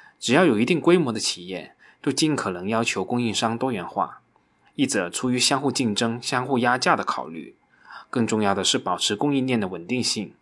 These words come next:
避免单一供应商的波动影响公司的生产经营。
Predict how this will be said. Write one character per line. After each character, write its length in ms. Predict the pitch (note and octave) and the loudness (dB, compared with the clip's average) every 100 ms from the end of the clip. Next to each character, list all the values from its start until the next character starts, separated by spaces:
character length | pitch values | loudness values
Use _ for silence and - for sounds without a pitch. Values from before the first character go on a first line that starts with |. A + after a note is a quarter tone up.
| - | 0
避 120 | D#3 | 4
免 180 | A#2+ F#2+ | 6 4
单 180 | C3 D3+ | 2 2
一 100 | D3+ | 2
供 180 | D#3+ D3+ | 2 2
应 80 | |
商 180 | B2 C#3+ | 2 2
的 60 | B2+ | 2
波 180 | C#3+ C#3+ | 2 4
动 240 | D#3+ A2 | 2 0
影 140 | F#2 A2+ | -4 -4
响 200 | G2 - | -4 -4
公 180 | B2 | -4
司 140 | - B2+ | -2 -2
的 80 | B2 | -2
生 160 | C#3 | -4
产 180 | - F2 | -6 -8
经 220 | - A#2 | -6 -4
营。 260 | G#2+ F2+ | -6 -10